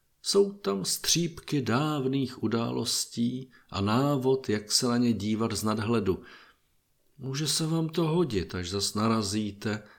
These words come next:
na splacatělý optimismus nebo na zaručené chmurné předpovědi zkázy.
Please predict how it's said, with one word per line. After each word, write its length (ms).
na 100
splacatělý 1000
optimismus 1000
nebo 260
na 140
zaručené 720
chmurné 580
předpovědi 760
zkázy. 640